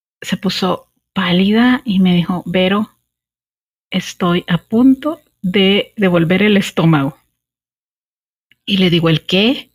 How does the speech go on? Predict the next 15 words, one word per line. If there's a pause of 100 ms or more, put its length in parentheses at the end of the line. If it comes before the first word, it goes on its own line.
(1300)
Me
acerco
a
ella
y,
y
me
pongo
helada. (560)
Empiezo (800)
yo
también
a
sentirme
mal.